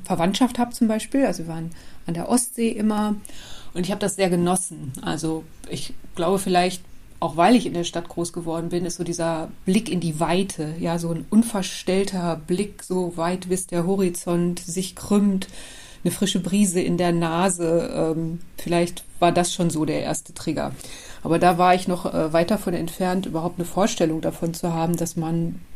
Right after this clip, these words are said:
beruflich sowas wie Meeresbiologie oder Meeresumweltschutz machen kann. Und das kam erst viel später, als ich nämlich, ja, gerade dabei war,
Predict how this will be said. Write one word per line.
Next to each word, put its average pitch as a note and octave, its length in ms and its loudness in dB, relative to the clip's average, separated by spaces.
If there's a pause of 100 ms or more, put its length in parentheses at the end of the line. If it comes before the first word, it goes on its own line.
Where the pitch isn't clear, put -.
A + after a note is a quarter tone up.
beruflich F3+ 480 -2
sowas E3 260 0
wie E3+ 80 0
Meeresbiologie F3+ 1300 2 (500)
oder E3 260 2
Meeresumweltschutz F3 1300 0 (320)
machen C4 300 6
kann. B3+ 340 8 (720)
Und G3 80 0
das F#3 180 4
kam A3+ 240 2
erst G3 300 -2
viel F#3 240 -2
später, A#3+ 720 2 (500)
als F#3+ 200 0
ich F#3 160 -4
nämlich, F#3+ 680 2
ja, G3+ 140 2
gerade F#3+ 320 4
dabei F#3+ 580 2
war, F3+ 540 -2